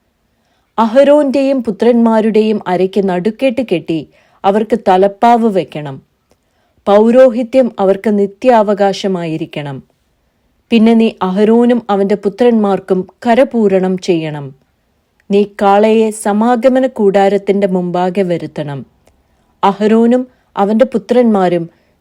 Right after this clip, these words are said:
കാളയുടെ തലമേൽ കൈവെക്കണം. പിന്നെ സമാഗമന കൂടാരത്തിന്റെ വാതിൽക്കൽ യഹോവയുടെ മുമ്പാകെ കാളയെ അറുക്കണം. കാളയുടെ രക്തം കുറെയെടുത്ത് നിന്റെ വിരൽ കൊണ്ട്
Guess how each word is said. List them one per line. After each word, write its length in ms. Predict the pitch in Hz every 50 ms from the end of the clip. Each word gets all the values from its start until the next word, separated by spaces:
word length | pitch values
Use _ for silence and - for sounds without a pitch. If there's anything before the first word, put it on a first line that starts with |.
| _ -
കാളയുടെ 560 | 233 226 226 247 262 269 277 269 269 254 254 247 -
തലമേൽ 460 | 202 185 180 190 196 202 196 190 185 180 - -
കൈവെക്കണം. 680 | 180 185 202 220 220 208 190 - - 147 139 139 135 - _ _ _ _ _ _ _ _ _ _ _ _ _ _ _ _ _
പിന്നെ 380 | - 220 208 214 214 214 202 202 202 _ _ _ _ _
സമാഗമന 760 | - - 226 214 220 233 247 262 262 247 285 277 294 285 277
കൂടാരത്തിന്റെ 800 | 277 - 220 202 196 208 208 208 202 220 208 - 214 208 208
വാതിൽക്കൽ 760 | 190 170 180 170 170 175 170 226 233 226 226 - 190 170 151 - _ _ _ _ _ _ -
യഹോവയുടെ 640 | 208 208 185 202 254 277 294 269 302 294 294 277 240
മുമ്പാകെ 680 | 208 196 190 190 185 196 196 196 175 185 185 165 - _ _ - -
കാളയെ 520 | 185 185 190 196 202 202 196 190 185 - -
അറുക്കണം. 560 | 170 170 175 180 180 - 180 156 147 135 131 - _ _ _ _ _ _ _ _ _ _ _ _ _ _ _ _ - -
കാളയുടെ 520 | 214 202 202 208 220 233 240 247 214 247
രക്തം 480 | 240 214 202 196 196 - - 254 254 247
കുറെയെടുത്ത് 840 | 233 - 208 190 196 220 240 247 220 175 185 180 - 190 175 165 160 - _ _ _ _ _ _ _ 226
നിന്റെ 260 | 240 254 262 269 277
വിരൽ 420 | 220 190 208 214 202 220 247 269
കൊണ്ട് 500 | 254 262 247 214 202 190 190 185 170 -